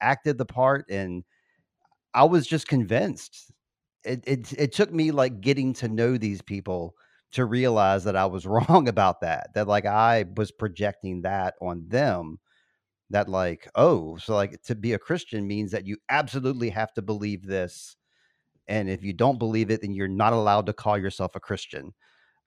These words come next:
Um, I realize now that's nonsense, but for, at one point,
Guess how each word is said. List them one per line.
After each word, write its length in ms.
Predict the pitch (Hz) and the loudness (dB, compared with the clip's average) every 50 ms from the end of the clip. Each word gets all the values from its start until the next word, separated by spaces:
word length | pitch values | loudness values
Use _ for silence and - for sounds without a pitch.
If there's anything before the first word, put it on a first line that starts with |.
| - | -2
Um, 460 | - 107 104 95 90 87 85 87 98 - _ - | 0 2 2 2 0 -2 -6 -10 -14 -16 _ 0
I 80 | 98 107 | 0 2
realize 420 | 117 156 190 175 120 107 95 90 | 4 4 6 6 6 4 4 2
now 220 | 110 110 131 139 | 2 4 4 4
that's 240 | 104 92 80 - - | 4 2 0 -2 -4
nonsense, 640 | 104 107 110 131 139 110 - - 87 73 62 64 - | -2 0 2 2 2 0 -4 -6 -8 -10 -10 -10 -10
but 200 | - 104 90 - - | -8 -6 -6 -6 -4
for, 240 | 101 95 90 92 - - | -6 -6 -6 -6 -4 -2
at 160 | 104 107 - 107 | 0 0 0 0
one 240 | 107 123 139 131 104 | 2 2 2 2 0
point, 480 | - 107 139 156 143 104 90 92 92 | 0 2 4 4 4 4 2 -2 -6